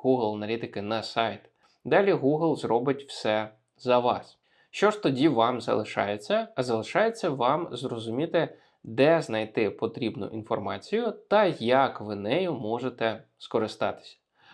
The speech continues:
Про це якраз і буде розмова в сьогоднішньому відео. Як і будь-який івент, івент скачування файлів або файл download, як він називається в інтерфейсі,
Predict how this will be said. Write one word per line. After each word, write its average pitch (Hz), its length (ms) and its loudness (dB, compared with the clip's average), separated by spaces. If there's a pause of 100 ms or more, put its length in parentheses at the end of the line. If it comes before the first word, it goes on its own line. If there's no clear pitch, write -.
(100)
Про - 180 4
це 196 400 0 (160)
якраз 120 600 -2
і 117 180 -8
буде 123 560 0
розмова 113 500 -4
в - 100 -12
сьогоднішньому 101 840 -6
відео. 104 260 -10 (460)
Як 170 300 0
і 165 40 -4
будь-який 147 580 0
івент, 175 640 -2
івент 131 600 0 (140)
скачування 107 840 -2
файлів 190 520 2
або 110 260 0
файл 123 500 2 (100)
download, 104 680 -2
як 131 200 -6
він 147 160 -6
називається 127 720 -4
в - 20 -6
інтерфейсі, 113 720 -8